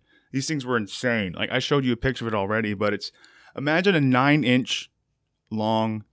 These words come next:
centipede with, like, these two crazy, like, stingers, fangs on its ass, and, like, and venomous. It's great.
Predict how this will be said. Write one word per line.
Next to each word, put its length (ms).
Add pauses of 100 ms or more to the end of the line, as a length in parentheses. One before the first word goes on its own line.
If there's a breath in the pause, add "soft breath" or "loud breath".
(200)
centipede 680 (260)
with, 200
like, 140
these 200
two 360
crazy, 840
like, 220
stingers, 560
fangs 560 (480 soft breath)
on 180
its 120
ass, 500 (240)
and, 140
like, 280
and 240
venomous. 640 (140)
It's 100
great. 320